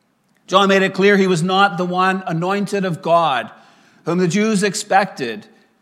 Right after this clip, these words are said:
was coming to save them from the Romans. The priests and Levites were not satisfied with that answer. The Pharisees had sent them to investigate John. So they asked more questions about who John was.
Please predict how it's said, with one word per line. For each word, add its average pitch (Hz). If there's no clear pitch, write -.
was -
coming 175
to 165
save 196
them 107
from 123
the 117
Romans. 127
The -
priests 151
and 143
Levites 143
were 135
not 131
satisfied 165
with 117
that 117
answer. 117
The 165
Pharisees 202
had 170
sent 202
them 147
to 156
investigate 151
John. 147
So -
they 185
asked 202
more 202
questions 196
about 151
who 170
John 160
was. 143